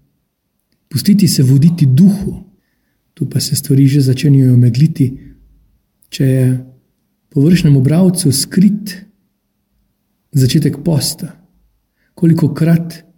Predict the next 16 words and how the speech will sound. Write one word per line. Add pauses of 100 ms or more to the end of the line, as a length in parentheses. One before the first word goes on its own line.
sem
namreč
slišal,
da
je
hudi
duh
odvedel
Jezusa
v
puščavo, (260)
pa
je
dejansko
ravno
obratno.